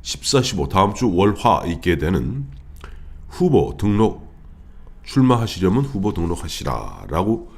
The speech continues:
이야기했습니다. 저는 거기에 대해서 "아니다. 과거 이천이 년에 노무현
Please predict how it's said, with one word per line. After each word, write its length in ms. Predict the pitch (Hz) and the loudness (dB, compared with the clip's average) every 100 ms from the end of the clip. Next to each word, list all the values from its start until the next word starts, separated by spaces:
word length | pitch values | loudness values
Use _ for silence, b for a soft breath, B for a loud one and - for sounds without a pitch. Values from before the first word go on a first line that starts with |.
| B 92 | B 2
이야기했습니다. 560 | 98 71 - 64 58 | 2 2 -2 -6 -6
저는 200 | 67 147 | 2 2
거기에 280 | 131 110 98 | 4 4 4
대해서 460 | 87 71 - 139 147 B B B | 2 0 0 0 -2 B B B
"아니다. 380 | 95 143 69 | 2 4 2
과거 420 | - 73 104 135 85 | 0 2 4 4 4
이천이 880 | 73 139 147 - 156 151 92 101 | 2 0 0 -2 -2 0 0 2
년에 460 | 104 67 90 90 53 - - - - - - - B B B | 2 2 4 2 0 -10 -20 -20 -20 -20 -20 -20 B B B
노무현 600 | 80 98 120 123 90 - | 0 4 8 8 6 0